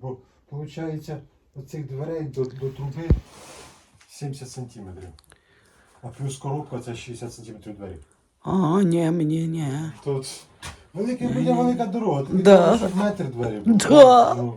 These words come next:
Speaker 2: да, щоб я туди влізла.
Speaker 1: Ну, кудись ти свою жопу всунеш в такі маленькі двері.
Speaker 2: Ой! Зараз хтось буде убієний.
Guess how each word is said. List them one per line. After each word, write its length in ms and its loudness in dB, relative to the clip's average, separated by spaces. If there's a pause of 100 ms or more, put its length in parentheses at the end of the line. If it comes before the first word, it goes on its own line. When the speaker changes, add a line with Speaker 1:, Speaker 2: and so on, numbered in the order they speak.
Speaker 2:
да, 480 8
щоб 220 -2
я 140 8
туди 240 0
влізла. 560 4 (720)
Speaker 1:
Ну, 200 -4
кудись 260 -2
ти 100 -4
свою 240 -2
жопу 260 -2
всунеш 320 -10
в 80 -18
такі 120 -12
маленькі 300 -4 (100)
двері. 140 -8 (680)
Speaker 2:
Ой! 920 12 (2500)
Зараз 360 6
хтось 300 0
буде 300 6
убієний. 840 6